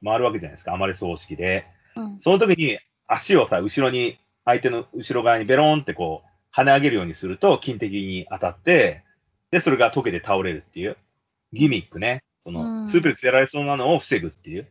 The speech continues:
Speaker 1: そういうのと、あと、あの、選手が寝転がってて、なんか技かけようとする時に、足でこう、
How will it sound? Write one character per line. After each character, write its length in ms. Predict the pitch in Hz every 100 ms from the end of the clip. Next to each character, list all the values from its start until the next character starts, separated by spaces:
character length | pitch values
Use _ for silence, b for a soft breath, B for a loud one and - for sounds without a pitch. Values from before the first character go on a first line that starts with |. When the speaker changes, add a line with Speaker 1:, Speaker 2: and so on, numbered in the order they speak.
| _
Speaker 1:
そ 160 | 151 151
う 60 |
い 80 | 151
う 40 | 117
の 120 | 92
と、 440 | 185 160 98 - _ -
あ 100 | 120
と、 260 | 139 117
あ 60 | 90
の、 440 | 85 82 78 80 _
選 220 | - 185 156
手 100 | 104
が 80 |
寝 80 | 101
転 240 | 104 139 135
が 100 | 139
っ 100 | -
て 120 | -
て、 460 | 123 120 90 78 _ -
な 80 |
ん 40 | 95
か 60 |
技 200 | 104 139
か 100 | 151
け 100 | 107
よ 60 | 101
う 20 |
と 100 | 90
す 80 | 104
る 80 | 95
時 160 | 87
に、 120 | 90 82
足 220 | 107 147
で 220 | 123 85
こ 300 | - 80
う、 40 | 73